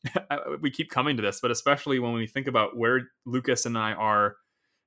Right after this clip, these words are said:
theologically in our traditions today, as someone who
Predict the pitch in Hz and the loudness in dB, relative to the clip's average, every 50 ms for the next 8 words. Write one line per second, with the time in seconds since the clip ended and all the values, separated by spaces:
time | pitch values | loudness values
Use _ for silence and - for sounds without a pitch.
0 | _ - - 127 120 113 117 117 117 117 120 110 - 113 110 107 104 104 104 104 | _ -4 0 2 4 4 6 4 4 4 2 -2 -4 -4 -4 -2 -2 -2 -2 -2
1 | - 113 113 107 - 113 110 107 - - 113 117 113 104 98 101 - 113 117 120 | -2 -4 -4 -4 -4 -6 -8 -8 -8 -6 -2 -2 -2 -2 -2 0 2 4 4 6
2 | 120 120 113 - - - 120 117 110 107 98 117 110 107 104 104 98 | 4 4 2 0 -2 -2 -2 -2 -2 -2 -2 -4 -4 -4 -4 -4 -8